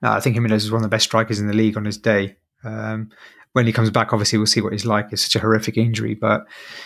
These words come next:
yeah, I think, you know, Jimenez trumps Watkins for now. Uh, long term, we'll see. Watkins has definitely got the ability to,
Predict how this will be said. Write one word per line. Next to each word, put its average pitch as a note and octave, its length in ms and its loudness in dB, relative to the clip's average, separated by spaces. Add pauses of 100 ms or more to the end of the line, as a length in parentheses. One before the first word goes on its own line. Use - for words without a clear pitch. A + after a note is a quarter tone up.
(100)
yeah, C2 240 0
I A2 40 0
think, A2+ 440 -4
you - 80 -10
know, F2+ 180 -6
Jimenez F#2+ 520 2
trumps - 480 -2
Watkins - 460 -6
for - 160 -4
now. G2 320 0 (340)
Uh, A2+ 240 -6 (120)
long C#3+ 280 2
term, A2+ 260 2
we'll G#2+ 100 -4
see. G#2 320 0 (260)
Watkins A#2+ 560 -8
has G2+ 100 -8
definitely A2 280 -6
got - 20 -12
the G#2+ 60 -4
ability G#2+ 380 -6
to, A2 280 -6